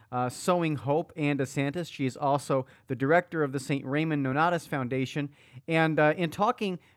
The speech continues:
today, um, with her, uh, I, I said, "You know, we ought to do an episode, uh, of Young Catholics Respond together that is kind of addressing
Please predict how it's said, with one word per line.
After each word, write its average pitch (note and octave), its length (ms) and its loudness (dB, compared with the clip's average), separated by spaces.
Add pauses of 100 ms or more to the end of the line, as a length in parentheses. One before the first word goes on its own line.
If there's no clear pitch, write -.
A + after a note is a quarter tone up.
today, F3 580 4
um, C3+ 400 0 (220)
with D3+ 180 0
her, F3 400 0 (460)
uh, C#3 320 -2 (360)
I, D#3+ 280 0
I D#3 60 0
said, E3+ 220 -2
"You F#3+ 60 0
know, G3 80 4
we A3 140 4
ought A#3 100 8
to A#3 60 2
do G3 160 6
an F3 80 6
episode, F3 640 4
uh, C#3 260 -2 (400)
of D3+ 200 2
Young F3 180 6
Catholics D#3 440 2
Respond A#3 440 2
together C#3+ 380 4
that C#3+ 200 4
is C3 140 2
kind E3 220 4
of D3 80 0
addressing C#3 580 4